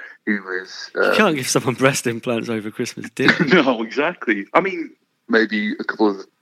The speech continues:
Speaker 1: turkey breasts, and, but no, he's just, yeah, he's just an awful person. And, uh, prior to it, Holly, my, my wife was like, "Oh, well, you know, oh,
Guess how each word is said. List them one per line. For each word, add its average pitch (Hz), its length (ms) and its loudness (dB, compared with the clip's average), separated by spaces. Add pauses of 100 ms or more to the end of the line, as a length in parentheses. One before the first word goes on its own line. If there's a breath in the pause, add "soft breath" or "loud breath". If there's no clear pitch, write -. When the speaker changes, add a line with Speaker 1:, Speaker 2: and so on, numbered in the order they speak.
(160)
Speaker 1:
turkey 135 320 4
breasts, - 540 0
and, - 120 -12 (640 loud breath)
but 104 200 2 (240)
no, 123 320 4
he's 110 380 -4
just, 107 220 0 (100)
yeah, 92 200 4
he's 90 180 -4
just 92 180 -8 (400)
an 107 120 4
awful 101 340 2
person. 95 500 -2 (100)
And, 95 300 0
uh, 98 320 2 (640 loud breath)
prior 110 380 4
to 98 160 -4
it, 95 140 -4
Holly, 101 420 -2 (440)
my, 101 300 0 (100)
my 98 120 2
wife 101 320 2
was - 180 -2
like, 98 300 2
"Oh, 104 200 4
well, 95 200 -14 (680 loud breath)
you 175 80 -2
know, 117 160 0
oh, 147 240 2